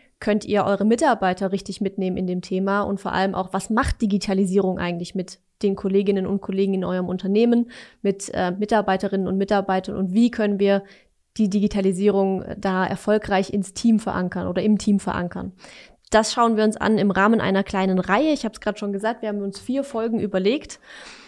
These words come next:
zum Thema, ich sag mal, Wohlfühlen mit Digitalisierung, wie sie ihr Themen da oder wie ihr euer Team da richtig mitnehmen könnt.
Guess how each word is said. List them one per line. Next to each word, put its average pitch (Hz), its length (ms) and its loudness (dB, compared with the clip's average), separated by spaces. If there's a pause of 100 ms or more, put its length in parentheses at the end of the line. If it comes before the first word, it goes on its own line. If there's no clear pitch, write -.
(240)
zum 240 260 4
Thema, 233 360 6
ich 220 80 2
sag 226 180 -2
mal, 185 220 2
Wohlfühlen 254 560 8
mit 220 140 2
Digitalisierung, 214 880 0
wie 220 100 0
sie 202 120 -4
ihr 196 140 -2
Themen 226 280 0
da 202 260 0 (220)
oder 202 160 0
wie 190 100 -2
ihr 254 380 2
euer 196 200 4
Team 240 240 0
da 202 100 0
richtig 208 300 -4
mitnehmen 240 440 2
könnt. 254 340 -2